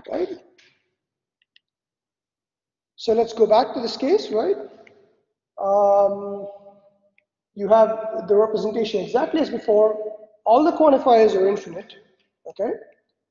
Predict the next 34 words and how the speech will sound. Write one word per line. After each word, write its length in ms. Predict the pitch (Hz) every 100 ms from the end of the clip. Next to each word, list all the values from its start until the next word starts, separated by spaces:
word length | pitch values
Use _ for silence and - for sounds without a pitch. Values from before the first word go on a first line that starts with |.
| _
You 80 | 190
have 40 |
the 60 | 185
query 320 | - 247 247
that 200 | 208 180
Jane 220 | - 214 202
is 80 |
a 40 | -
smoker, 680 | - 349 - 233 208 208 - - - _ _
and 160 | 202 202
what 220 | 214 214
you 100 | 220
do 240 | 320 381 302
is 100 | 208
that 200 | 214 202
you 80 |
basically 420 | 180 220 202 220 220
consider 560 | 196 - 202 196 185
the 100 | 170 185
negation 500 | 185 214 226 - 208
of 80 |
the 80 | 160 -
query, 180 | 170 160 _ -
right? 140 | 226 - _ _ _ -
Because 220 | 214 214
if 80 | 196
the 60 |
negation 440 | 190 190 285 - 285
of 60 |
the 100 | 247 254
query 260 | 226 208
is 120 | 196
satisfiable, 880 | - - - - 190 214 180 180 - _ - _ _ _ -
then, 480 | 220 214 208 214